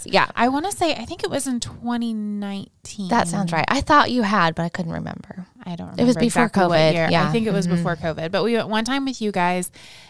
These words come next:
Speaker 2: and we loved it. Carl loved it.
Speaker 1: Uh-huh.
Speaker 2: He has not been to a lot of theater in his life, so
Speaker 1: Yeah.
Speaker 2: he just was, like, absolutely blown away.
Speaker 1: Okay, but listen,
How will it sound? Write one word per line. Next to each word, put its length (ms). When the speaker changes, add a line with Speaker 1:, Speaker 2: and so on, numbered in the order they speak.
Speaker 2:
and 380
we 200
loved 360
it. 200
Carl 640
loved 360
it. 140
Speaker 1:
Uh-huh. 200
Speaker 2:
He 140
has 120
not 220
been 140
to 120
a 80
lot 200
of 100
theater 320
in 100
his 220
life, 280
so 220
Speaker 1:
Yeah. 140
Speaker 2:
he 160
just 260
was, 180
like, 300
absolutely 480
blown 240
away. 400
Speaker 1:
Okay, 220
but 120
listen, 240